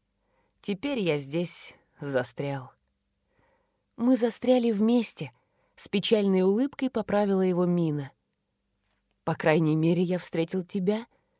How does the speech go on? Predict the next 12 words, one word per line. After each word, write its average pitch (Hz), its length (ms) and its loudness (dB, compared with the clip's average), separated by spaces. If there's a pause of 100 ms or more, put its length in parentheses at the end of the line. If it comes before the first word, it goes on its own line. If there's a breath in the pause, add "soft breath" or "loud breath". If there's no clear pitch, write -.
(300)
нежно 160 340 2
согласился 156 720 -4
он. 143 260 -6 (1500)
«Время 196 420 4
еще 214 240 0
есть. 175 500 0 (480)
Верно, 180 540 -2 (320)
но 185 180 4
мы 214 140 4
стареем. 208 680 -2 (380)
Все - 340 0
мы. 190 360 -2